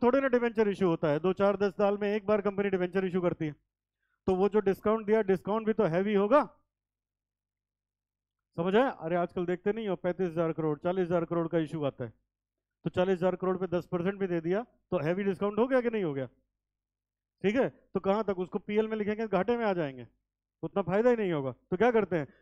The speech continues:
ले जाके balance sheet में लिखेंगे और फिर थोड़ा थोड़ा उसमें से write off कर करके ला के पीएल में लिखेंगे। तो इसलिए इसको खाली discount ना लिख के क्या लिखा जाता है,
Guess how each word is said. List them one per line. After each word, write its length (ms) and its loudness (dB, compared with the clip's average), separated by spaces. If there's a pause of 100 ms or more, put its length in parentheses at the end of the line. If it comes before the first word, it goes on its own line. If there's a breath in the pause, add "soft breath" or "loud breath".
(120 soft breath)
ले 120 0
जाके 240 0
balance 280 0
sheet 160 -4
में 80 0
लिखेंगे 360 -4 (160)
और 80 0
फिर 140 2 (220)
थोड़ा 200 2
थोड़ा 220 0
उसमें 240 -2
से 100 0
write 200 0
off 160 2
कर 100 0
करके 240 -2
ला 160 0
के 140 -2
पीएल 260 -2
में 80 -6
लिखेंगे। 320 -12 (580)
तो 60 4
इसलिए 280 0
इसको 200 -8
खाली 240 0
discount 380 0
ना 80 0
लिख 160 -2
के 100 -4
क्या 120 0
लिखा 220 0
जाता 200 -2
है, 80 -4